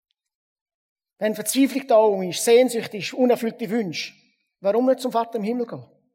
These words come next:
Meine Frau und ich haben vor Jahren unseren Anteil geheiratet,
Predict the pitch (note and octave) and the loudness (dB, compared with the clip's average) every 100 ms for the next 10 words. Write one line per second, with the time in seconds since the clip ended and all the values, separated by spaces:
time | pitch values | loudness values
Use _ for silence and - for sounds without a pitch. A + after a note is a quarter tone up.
0 | _ _ _ _ _ _ _ _ _ _ | _ _ _ _ _ _ _ _ _ _
1 | _ _ _ _ _ _ G3 G3+ A3 A#3 | _ _ _ _ _ _ -10 0 2 2
2 | A#3+ A3 A3 G3+ F#3 G3+ A3 A3 G#3+ - | 0 -2 -2 -2 2 4 4 2 -2 -12
3 | - A3+ F#3+ G#3+ G3 G3 G3 F#3+ B3 A3 | -16 -10 -6 0 0 2 -2 -2 -2 0
4 | G#3 G#3 G3+ | 0 -2 -10